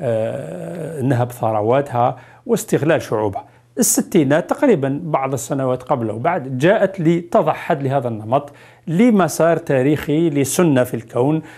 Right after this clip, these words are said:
آه، أن الحرو-، الشعوب أصبحت لا تقبل بهذا ال-، النمط،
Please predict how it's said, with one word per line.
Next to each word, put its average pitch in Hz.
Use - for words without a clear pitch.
آه، 139
أن 165
الحرو-، 123
الشعوب 135
أصبحت 139
لا 147
تقبل 120
بهذا 113
ال-، 127
النمط، 120